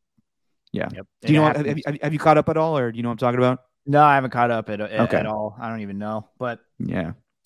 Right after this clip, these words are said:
Speaker 2: it, it happens every, like, this thing with Stranger Things. You had to watch it as quickly as possible because you know that if you miss out and you wait two weeks to watch it,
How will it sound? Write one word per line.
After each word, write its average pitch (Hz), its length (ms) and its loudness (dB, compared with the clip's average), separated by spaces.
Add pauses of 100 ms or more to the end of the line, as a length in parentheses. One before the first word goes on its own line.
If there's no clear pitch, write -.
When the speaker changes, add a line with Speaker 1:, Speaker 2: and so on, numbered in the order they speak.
(120)
Speaker 2:
it, 147 120 -6
it 143 200 0
happens 139 320 0
every, 131 240 -2
like, 139 200 2
this 135 140 -2
thing 151 140 -2
with 139 100 -2
Stranger 135 420 -2
Things. 104 300 -6
You 120 60 -2
had 131 80 0
to 135 60 0
watch 139 220 4
it 131 60 -8
as 113 100 -4
quickly 131 320 -4
as 110 80 -6
possible 120 420 -2
because 107 300 -8
you 131 160 -4
know 131 400 -2 (320)
that 107 260 -6 (960)
if 131 120 -16
you 147 120 -2
miss 156 220 -2
out 135 320 4
and 117 120 -6
you 135 100 -2
wait 135 360 0 (200)
two 165 200 4
weeks 151 320 0
to 127 80 -4
watch 123 320 2
it, 104 160 -6